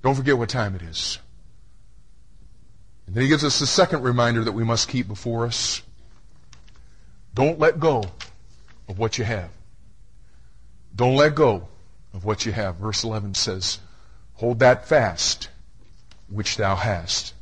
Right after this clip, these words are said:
And applying that to this church, listen, there, there's some things that the Lord has given us in the last several years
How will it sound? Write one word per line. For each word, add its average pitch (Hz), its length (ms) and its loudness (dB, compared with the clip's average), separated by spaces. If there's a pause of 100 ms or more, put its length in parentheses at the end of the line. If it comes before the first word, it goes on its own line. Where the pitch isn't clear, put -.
(880)
And 120 140 4
applying 143 400 4
that 139 200 2
to 123 80 0
this 131 280 4
church, - 520 0 (840)
listen, 113 400 -2
there, 120 140 -2
there's 123 200 0
some 110 160 -6
things 135 360 -4
that 123 120 -4
the 120 80 -2
Lord 131 220 4
has 120 140 -2
given 120 260 2
us - 480 -4
in 107 80 -8
the 104 80 -4
last 104 400 0
several 113 280 0
years 120 540 0